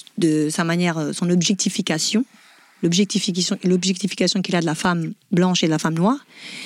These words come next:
et de son message, qui est limité, malgré tout qu'il est en rapport avec la nature.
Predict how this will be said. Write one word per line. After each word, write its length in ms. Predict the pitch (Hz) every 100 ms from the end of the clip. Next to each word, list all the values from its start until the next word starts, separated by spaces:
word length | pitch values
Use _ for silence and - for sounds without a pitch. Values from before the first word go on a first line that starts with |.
| - - - _ _ -
et 320 | 185 175 175
de 100 | 180
son 120 | 196
message, 360 | 220 339 415 -
qui 120 | -
est 20 |
limité, 340 | 190 220 240 311 - _ _ - -
malgré 300 | - 202 190
tout 180 | 185 262
qu'il 240 | 220 196 185
est 220 | 180 170
en 120 | 190
rapport 260 | 175 175 190
avec 100 | 170
la 100 | 175
nature. 260 | 214 233